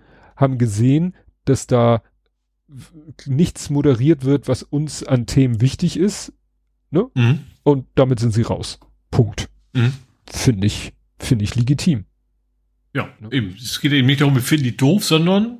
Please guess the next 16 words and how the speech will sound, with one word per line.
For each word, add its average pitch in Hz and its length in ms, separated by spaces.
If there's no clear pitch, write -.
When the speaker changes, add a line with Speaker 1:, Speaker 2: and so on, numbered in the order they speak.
Speaker 2:
wir 135 280
finden, 170 360
die 170 200
Inhalte 156 480
sind, 143 240
also 143 340
entsprechen 160 480
nicht 151 140
unseren 127 280
Richtlinien 170 520
und 147 180
deswegen 131 500
können 127 160
wir 135 80
Speaker 1:
Ja. 190 60
Speaker 2:
das, - 240